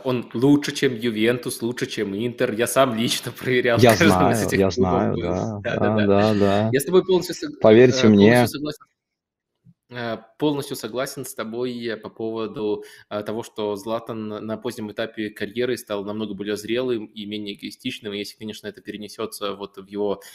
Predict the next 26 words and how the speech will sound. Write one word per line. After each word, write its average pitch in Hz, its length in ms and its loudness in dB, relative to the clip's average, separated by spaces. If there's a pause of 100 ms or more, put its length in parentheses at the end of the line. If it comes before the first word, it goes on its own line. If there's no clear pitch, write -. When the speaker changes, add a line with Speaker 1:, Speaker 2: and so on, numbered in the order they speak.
(160)
Speaker 1:
э, 104 80 -10
новую 117 300 -2
должность, 107 380 -4
тогда, 101 540 -4
мне 92 100 -20
кажется, - 260 -16
Милан 107 260 -8
от 101 120 -14
этого 104 220 -12
может 104 320 -10 (100)
только 113 240 -4
выиграть. 165 340 -2
Хотя, - 220 -2
наверное, 113 500 -6 (300)
э, 104 80 -6
в - 40 -12
целом, 110 400 -2
э, 98 360 -6
любые 120 360 0
вот 95 160 -10
такие 101 280 -10
закулисные 101 540 -10
ходы 104 300 -8
не 113 120 -10
стоит, 104 500 -6
э, 98 220 -4